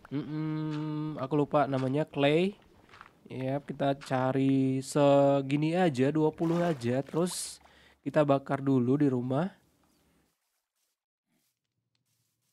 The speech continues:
Oke. Kita bakar di furnace biasa aja. Karena di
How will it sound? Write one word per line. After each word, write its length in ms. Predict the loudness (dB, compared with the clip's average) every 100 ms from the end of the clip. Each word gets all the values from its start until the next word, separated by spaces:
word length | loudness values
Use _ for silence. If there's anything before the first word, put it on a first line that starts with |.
| _ _ _ -16
Oke. 720 | -16 _ _ _ -2 0 2 0 0 0 -2 -2 -4 -6 -8 -14 _ _ _ _ _ _ _ _ _ _ _
Kita 320 | -20 -10 -6 -2
bakar 800 | 0 -2 -2 -8 -2 0 0 0
di 160 | 0
furnace 560 | 0 -4 -2 -2 -2 0
biasa 640 | 2 2 0 0 0 0
aja. 400 | 0 2 2 2 -2 _ _ _ -20 _ -8
Karena 400 | -4 -2 0 0
di 480 | 0 0 -2 -4